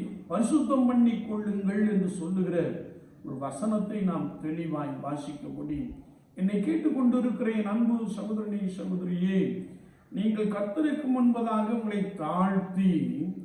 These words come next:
அவருக்கு முன்பதாக நீங்கள் காத்திருக்கின்ற பொழுது, ஆண்டவர் நமக்குள்ளே வெளிப்பாடுகளை கொடுக்கிறார் என்பதை குறித்து வசனம் மிக தெளிவாக கற்றுக் கொடுக்கிறது.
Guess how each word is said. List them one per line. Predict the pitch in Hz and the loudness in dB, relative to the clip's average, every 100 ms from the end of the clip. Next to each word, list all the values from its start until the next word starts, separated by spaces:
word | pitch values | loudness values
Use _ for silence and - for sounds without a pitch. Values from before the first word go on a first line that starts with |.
| - - - _ _ _ _ _ - | -14 -20 -20 _ _ _ _ _ -14
அவருக்கு | - 220 277 277 | -4 0 2 2
முன்பதாக | 254 247 240 233 226 226 | 2 4 6 6 4 2
நீங்கள் | 233 214 190 - | 2 2 0 -2
காத்திருக்கின்ற | 175 214 - 190 - 180 170 151 | -2 -2 0 0 2 2 2 0
பொழுது, | 151 156 175 147 | -2 0 0 0
ஆண்டவர் | 170 202 190 202 196 196 185 175 175 - - - - | 0 2 4 4 4 4 4 2 -2 -6 -12 -18 -16
நமக்குள்ளே | 156 143 175 214 208 208 202 196 190 | -10 -4 0 0 0 -2 -6 -2 0
வெளிப்பாடுகளை | 185 160 170 285 294 269 247 240 233 233 220 | 0 0 0 0 0 0 0 2 0 0 -2
கொடுக்கிறார் | 185 190 180 - 190 190 190 175 147 - - - 151 | -4 -2 0 0 0 2 2 0 -2 -6 -12 -14 -8
என்பதை | 160 165 165 156 | -4 -2 -2 -4
குறித்து | 156 139 - - 226 175 - - - - - | -4 -6 -4 0 0 0 -2 -10 -16 -20 -12
வசனம் | 302 190 - 302 294 285 | -8 -6 -4 -2 2 4
மிக | 247 220 | 4 2
தெளிவாக | - 202 190 185 165 151 - 196 | -2 -4 -2 -2 -2 -4 -4 -6
கற்றுக் | 175 143 160 135 | -6 -6 -8 -8
கொடுக்கிறது. | - - 127 - - | -10 -12 -14 -14 -16